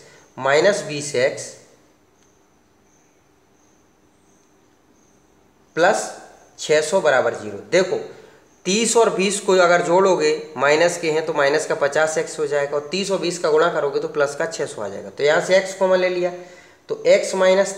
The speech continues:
तीस, म-, यहाँ से बीस कॉमन ले लिया, तो एक्स माइनस तीस बराबर ज़ीरो। तो ये क्या बन गया, एक्स माइनस बीस और एक बन गया एक्स माइनस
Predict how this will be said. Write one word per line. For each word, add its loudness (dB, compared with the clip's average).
तीस, -8
म-, -8
यहाँ 4
से -6
बीस -8
कॉमन 0
ले -4
लिया, -2
तो -8
एक्स -4
माइनस -10
तीस -16
बराबर -8
ज़ीरो। -20
तो -6
ये 0
क्या 4
बन 4
गया, 4
एक्स 0
माइनस 4
बीस -6
और 2
एक 0
बन 2
गया 0
एक्स -2
माइनस -2